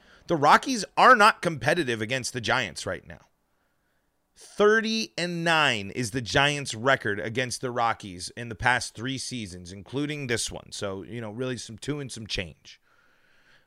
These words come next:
But in the last forty games, nearly forty games against the Colorado Rockies,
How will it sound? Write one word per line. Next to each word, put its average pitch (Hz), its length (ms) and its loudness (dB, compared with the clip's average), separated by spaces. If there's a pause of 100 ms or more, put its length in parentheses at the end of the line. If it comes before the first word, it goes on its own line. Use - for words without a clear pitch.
(100)
But 147 120 2
in 160 120 -2
the 156 100 0
last 175 460 6
forty 233 600 2
games, 139 460 -4
nearly 165 320 0
forty 208 540 2
games 180 640 -6 (400)
against 160 520 0
the 196 80 -2
Colorado 151 520 4
Rockies, 107 600 0